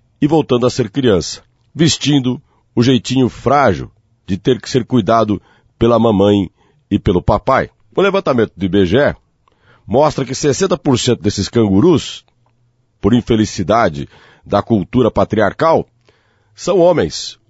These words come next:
ou seja, são os homens que preferem mais o aconchego do lar e não crescer nunca. Continuar sempre a criança tendo os benefícios da infância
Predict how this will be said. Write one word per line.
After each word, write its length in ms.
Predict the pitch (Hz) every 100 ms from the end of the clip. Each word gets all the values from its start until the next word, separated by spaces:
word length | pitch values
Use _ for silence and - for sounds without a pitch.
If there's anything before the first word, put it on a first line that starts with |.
| -
ou 160 | 170
seja, 580 | - 151 160 127 139 123 _ _
são 240 | - 151 143
os 120 | 98
homens 320 | 131 120 120
que 120 | -
preferem 460 | - 110 117 113 98
mais 460 | 98 110 90 -
o 120 | - 92
aconchego 640 | 104 117 95 - 87 92
do 100 | 120
lar 300 | 113 131 117 _
e 60 | 113
não 160 | 120 120
crescer 560 | 113 95 - 107 107
nunca. 440 | 76 131 113 69 - _ _ _ _ _
Continuar 460 | - 95 92 120 104
sempre 480 | - 165 180 - 147
a 60 |
criança 680 | 131 131 127 135 - 127 117 _ _ _ _
tendo 280 | 127 127 117
os 100 | 101
benefícios 640 | 82 110 92 135 123 104
da 120 | 92
infância 640 | 104 - 117 117 101 - 95